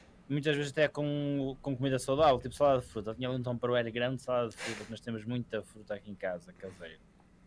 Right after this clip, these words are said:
A minha mãe fez ali um tupperware e eu, e eu, pá, às vezes fiquei mesmo até ficar cheio, mas é,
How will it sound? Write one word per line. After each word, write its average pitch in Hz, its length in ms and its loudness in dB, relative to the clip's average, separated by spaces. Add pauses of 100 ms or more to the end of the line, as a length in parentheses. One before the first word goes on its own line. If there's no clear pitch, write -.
(300)
A - 60 -14
minha 113 220 -4
mãe 117 180 -2
fez 117 140 -8
ali 117 100 -4
um 117 60 -6
tupperware 120 920 -4
e 120 120 -8
eu, 110 80 -6 (280)
e 120 140 -2
eu, 127 480 -2
pá, 127 140 6
às 131 80 2
vezes 135 340 0 (140)
fiquei 135 240 0
mesmo 135 140 4
até 131 200 0
ficar 131 240 0
cheio, 135 180 -2
mas 135 140 0
é, 139 200 4